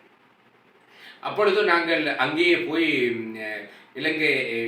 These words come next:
இலங்கையில் உள்ள எங்களுடைய, அ, விமான நிலையத்தில், அ, டியூட்டி ஃப்ரீயில் போய் நாங்கள் பொருட்களை கொள்வனவு செய்து எங்களுடைய பயணம் ஆரம்பமானது. நான்கு பேரும், அ, மிகவும் சு-, சுவாரஸ்யமாகவும் சந்தோஷமாகவும் இந்த பயணத்தை, அ,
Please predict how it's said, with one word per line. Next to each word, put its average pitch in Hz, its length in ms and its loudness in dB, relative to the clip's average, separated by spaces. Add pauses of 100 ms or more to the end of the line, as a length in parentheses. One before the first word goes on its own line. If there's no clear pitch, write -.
(120)
இலங்கையில் 139 460 -2
உள்ள 120 440 -4
எங்களுடைய, 110 800 -8 (340)
அ, 107 120 -10
விமான 127 380 -2
நிலையத்தில், 110 640 -6 (400)
அ, 120 40 -10
டியூட்டி 156 560 -2
ஃப்ரீயில் 139 320 -6
போய் 139 440 -6
நாங்கள் 120 400 -6
பொருட்களை 123 460 -6
கொள்வனவு 120 380 -6
செய்து 135 360 -8
எங்களுடைய 117 380 -6
பயணம் 107 380 -6 (100)
ஆரம்பமானது. 120 720 -6 (600)
நான்கு 160 280 0
பேரும், 165 400 -2
அ, 127 140 -4
மிகவும் 139 580 -6 (100)
சு-, 123 300 -4
சுவாரஸ்யமாகவும் 139 960 -4
சந்தோஷமாகவும் 131 720 -8
இந்த 120 140 -10
பயணத்தை, 117 680 -6 (260)
அ, 107 120 -6